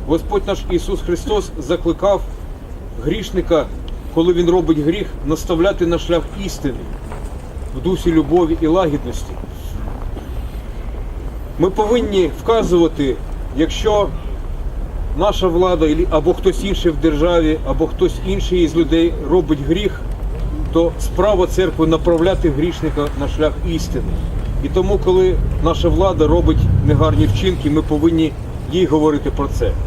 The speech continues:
Коли політики чинять розбрат, ми повинні говорити їм про те, що це не є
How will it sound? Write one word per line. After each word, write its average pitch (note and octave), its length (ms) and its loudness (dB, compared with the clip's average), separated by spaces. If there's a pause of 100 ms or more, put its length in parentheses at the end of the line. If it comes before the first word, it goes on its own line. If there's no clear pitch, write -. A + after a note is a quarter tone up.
(320)
Коли E3+ 180 4
політики G3+ 720 2 (480)
чинять F#3 380 2
розбрат, E3+ 500 2 (440)
ми D#3+ 80 2
повинні F#3+ 380 2
говорити F#3+ 460 2
їм F#3 140 2
про E3+ 160 2
те, F#3 180 0
що E3 160 0
це F3+ 280 0 (680)
не D#3+ 100 4
є F#3+ 340 2